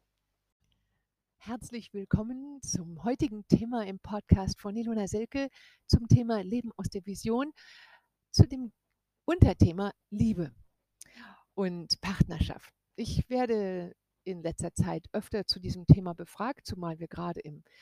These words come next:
Wonnemonat Februar waren und Valentinstag gerade hinter uns ist. Und ich wurde gefragt, wie man seine Seelenliebe entdecken kann, wie man Seelenliebe leben kann und wie man diese auch pflegen und entfalten kann im Leben.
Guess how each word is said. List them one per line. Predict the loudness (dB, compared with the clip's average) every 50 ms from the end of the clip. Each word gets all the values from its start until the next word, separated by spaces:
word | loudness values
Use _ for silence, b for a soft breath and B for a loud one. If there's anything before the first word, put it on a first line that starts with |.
| B B B B B -10
Wonnemonat | -4 -2 -2 0 -2 -2 -2 -4 -4 -4 -4 -6 -8 -8
Februar | -6 -4 -4 -4 -2 -2 -2 -2 -2 -2
waren | -4 -4 -4 -4 -4 -6 -8
und | -10 -10 -8
Valentinstag | -6 -4 -4 -4 -2 -2 -2 -2 -2 -4 -4 -6 -6 -6
gerade | -8 -8 -8 -6 -6
hinter | -2 2 4 4 4 2
uns | 0 -6 -6
ist. | -6 -6 -6 -6 -10 B B B B B B B B -18 -18 B B _
Und | -2 -2 -2 -2 -4 -6 -8 -8
ich | -6 -6 -6 -4
wurde | -4 -4 -4 -2 -2 -2 0 0 -2
gefragt, | -4 -8 -12 -12 -8 -6 -4 -4 -4 -4 -6 -8 _ _ _
wie | -12 -8 -6 -4
man | -4 -4 -4 -4 -4 -2
seine | -2 -2 -2 -2 -2 -4 -6
Seelenliebe | -6 -6 -6 -6 -6 -6 -8 -10 -14 -14 -14 -14 -16
entdecken | -16 -16 -18 -18 _ _ -4 -4 -4 -4 -8 -10 4
kann, | 6 6 6 6 2 -8 -10 -12 B B B B B B B
wie | -4 -2 -2 -2
man | -2 -2 -2 -4 -4 -6 -8 -12 B B B -20 -20 -20 -20 B
Seelenliebe | -16 -14 0 4 4 4 6 4 0 0 -2 -4 -4 -4 -4 -4 -4 -6
leben | -4 -4 -4 -4 -4 -4 -6 4 6
kann | 6 6 6 4 -4
und | -10 -10 -12
wie | -12
man | -10 -10 -10 -10
diese | -10 -10 -8 -8 -8 -6
auch | -6 -4 -4 -6 -8
pflegen | -10 -16 -14 -10 -8 -8 -8 -10 -12
und | -16 -16 -14 -12 -12 -12
entfalten | -12 -14 -14 -14 -10 -10 -10 -10 -10 -14 -12
kann | -10 -10 -10 -10 -14 -20 _ _ _
im | -18 -16 -10
Leben. | -4 -2 -2 -2 -2 -6 -12